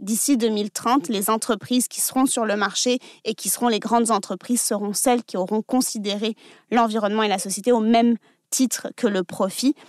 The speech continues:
Et les deux vont, ens-, les trois, je dirais maintenant, vont ensemble parce que c'est aussi une demande des clients, c'est aussi une demande, c'est une demande des clients, c'est une demande des,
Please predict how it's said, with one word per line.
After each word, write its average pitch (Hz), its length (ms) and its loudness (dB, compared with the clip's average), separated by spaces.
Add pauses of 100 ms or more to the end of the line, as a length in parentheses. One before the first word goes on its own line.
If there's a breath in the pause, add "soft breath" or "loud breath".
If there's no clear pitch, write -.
(260 soft breath)
Et 240 100 4
les 233 180 2
deux 294 320 2
vont, 254 220 4
ens-, 214 300 0 (220)
les 208 260 -2
trois, 277 320 0
je 262 220 2
dirais 233 200 0
maintenant, 247 320 4
vont 247 280 4
ensemble 254 460 2 (320 loud breath)
parce 220 280 2
que 294 280 2 (920)
c'est - 160 2
aussi 226 220 2
une 311 100 6
demande 233 320 4
des 202 120 -2
clients, 220 440 0
c'est - 200 -4
aussi 202 240 0
une 254 120 6
demande, 214 440 2 (340)
c'est - 160 -2
une 247 140 4
demande 311 280 6
des 302 120 2
clients, 277 280 0
c'est 330 140 -2
une 208 220 -2
demande 262 400 2 (100)
des, 196 300 -2